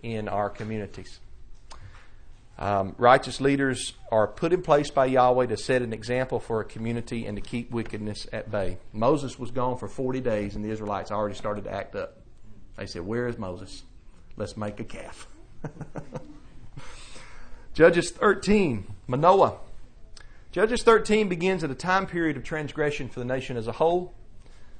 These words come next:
But always remember, just because the nation as a whole is in transgression, that does not mean that there are not individual righteous people within that nation, even if they're minute, even if they're a small portion.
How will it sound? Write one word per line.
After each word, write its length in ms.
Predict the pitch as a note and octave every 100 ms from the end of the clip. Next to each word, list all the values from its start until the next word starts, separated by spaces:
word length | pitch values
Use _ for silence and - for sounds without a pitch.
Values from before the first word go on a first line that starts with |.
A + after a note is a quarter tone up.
| - -
But 100 | -
always 340 | B2+ D#3+ E3+ D#3
remember, 420 | D3 E3 F3+ F#3
just 260 | E3+ F#3 -
because 380 | D#3 F#3 F3+
the 60 | E3
nation 400 | C#3+ E3 F3 D3+
as 100 | B2
a 40 |
whole 480 | B2 F3 G3 G#3+ G3+ -
is 160 | C3+
in 120 | D3
transgression, 720 | C#3 D#3 D3 - D#3 D#3 - C#3
that 260 | D3 C#3
does 300 | D#3+ G3+ G3+
not 260 | A3 A#3 A#3
mean 380 | C#4 A3+ C3+ C3+
that 120 | C3+
there 140 | C#3
are 120 | C#3
not 260 | C#3+ D3+ -
individual 720 | E3+ E3+ D#3 G#3+ G3 D3+ C3
righteous 460 | B2+ C#3 E3 D#3 -
people 360 | - F3+ B2+
within 300 | A#2+ B2+ B2+
that 180 | C3 B2+
nation, 400 | C3+ C3+ - G2 -
even 240 | C3 C#3+
if 100 | E3+
they're 140 | E3+ F3+
minute, 420 | G3 G3+ D3 -
even 160 | A#2 D3
if 80 |
they're 120 | D3 D#3+
a 60 |
small 280 | - E3 E3
portion. 380 | - D3 -